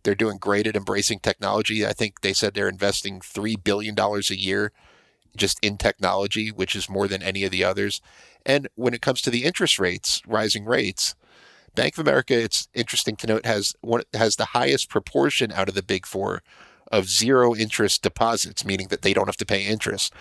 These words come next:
So as the interest rates they can charge on loans gets higher, they don't have to pay any more for those deposits. So that gives them a big advantage over the rest of them if we start to see long-term interest rates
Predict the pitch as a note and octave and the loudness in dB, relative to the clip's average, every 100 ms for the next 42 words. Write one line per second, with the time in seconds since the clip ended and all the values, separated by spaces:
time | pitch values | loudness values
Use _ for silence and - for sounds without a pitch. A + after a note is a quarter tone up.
0 | - - - C#3+ A#2+ B2 A2+ - A#2 B2 | -18 -10 4 4 6 4 4 4 0 2
1 | C#3+ - B2 - A#2 A2 A2 B2+ A2+ A2+ | 2 4 4 4 2 0 0 2 2 2
2 | G2+ A2+ D3 B2 - G2+ - - F3 A2+ | 2 2 2 0 0 0 0 2 2 2
3 | F2+ - - - - _ _ _ _ - | -4 -10 -20 -20 -20 _ _ _ _ 2
4 | A#2 C3+ B2 B2 B2 A#2+ A2+ A2 A2+ G#2 | 2 4 2 0 0 0 2 0 0 2
5 | B2 - G2+ G2 F#2 - - C3 B2+ - | 2 2 0 0 -2 -4 -2 0 -2 -6
6 | - - G2+ A2+ C#3+ - G#2 F#2+ G#2+ A2 | -2 0 2 0 -2 -4 -6 -4 -2 -2
7 | A2 - F#2 G2+ G#2 G2 F#2 F#2+ F#2 F#2 | -4 -10 -4 -2 -2 -2 -2 -4 -4 -2
8 | F#2+ F#2+ G2+ G2 F#2 F#2 - - - _ | -2 -2 -6 -8 -8 -12 -20 -20 -20 _
9 | - B2+ - A2 - G#2+ G2+ G#2+ A2 G2 | 0 2 2 -2 2 2 0 -4 -4 -2
10 | G2 G#2 G2 G#2 G2 F#2 F#2+ - F#2+ F#2 | -2 -2 -4 -6 -6 -6 -6 -4 -4 -2
11 | - | -4